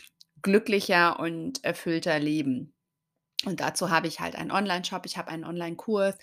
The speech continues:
ich gebe Workshops und das dreht sich halt immer um das Thema Glück. Was magst du gar nicht? Ich glaube, damit ist gemeint, was mag ich an mir gar nicht? Ähm, ich bin ein sehr, sehr, sehr, sehr ungeduldiger Mensch, also sehr ungeduldig,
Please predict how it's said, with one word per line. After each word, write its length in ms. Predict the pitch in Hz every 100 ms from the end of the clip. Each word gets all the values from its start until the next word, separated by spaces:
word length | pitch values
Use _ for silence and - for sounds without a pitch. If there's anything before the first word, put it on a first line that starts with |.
| - - -
ich 120 | -
gebe 220 | 175 -
Workshops 640 | 175 175 - 175 165 - -
und 240 | 170 160
das 140 | 151 -
dreht 220 | 165 160
sich 120 | 175
halt 100 | 165
immer 220 | 160 160
um 100 | 156
das 160 | 156 -
Thema 260 | 151 147
Glück. 380 | 147 147 143 - - - - - _ _ _ _ _ _ _ _ _ _ _ _ _ -
Was 220 | 196 196
magst 300 | 190 170 -
du 40 | 170
gar 240 | 160 175
nicht? 360 | 226 254 - -
Ich 280 | 180 180 175
glaube, 180 | 185 180
damit 220 | 180 180
ist 140 | - -
gemeint, 260 | 165 160
was 160 | 160 165
mag 160 | 160 160
ich 120 | -
an 180 | 165 160
mir 260 | 185 233
gar 280 | 226 196 196
nicht? 400 | 202 208 185 - -
Ähm, 920 | 170 165 165 165 160 160 156 156 - _
ich 120 | - -
bin 120 | 190
ein 180 | 165 160
sehr, 200 | 170 170
sehr, 200 | 170 165
sehr, 200 | 160 151
sehr 260 | 160 131
ungeduldiger 580 | 165 160 156 160 160 156
Mensch, 440 | 160 185 240 - -
also 200 | 156 170
sehr 360 | 151 156 160 165
ungeduldig, 760 | 180 190 220 226 247 294 -